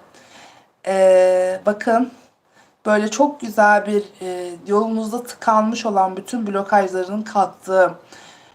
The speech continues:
çok güzel bir döneme giriyorsunuz arkadaşlar.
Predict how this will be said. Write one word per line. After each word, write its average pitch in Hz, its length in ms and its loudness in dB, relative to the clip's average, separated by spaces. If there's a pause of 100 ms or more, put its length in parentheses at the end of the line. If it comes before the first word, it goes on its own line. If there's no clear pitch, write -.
çok - 360 -2
güzel 208 440 2
bir 247 340 -4 (340)
döneme 208 340 -2
giriyorsunuz 175 640 -10
arkadaşlar. 175 760 -2